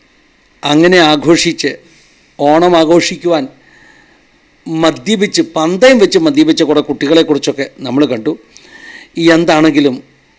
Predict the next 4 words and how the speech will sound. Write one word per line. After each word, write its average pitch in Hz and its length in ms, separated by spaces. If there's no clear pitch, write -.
അങ്ങനെ 233 400
ആഘോഷിക്കുന്നവർ 165 840
വല്ലപ്പോഴും 165 580
ആഘോഷിച്ച് 160 840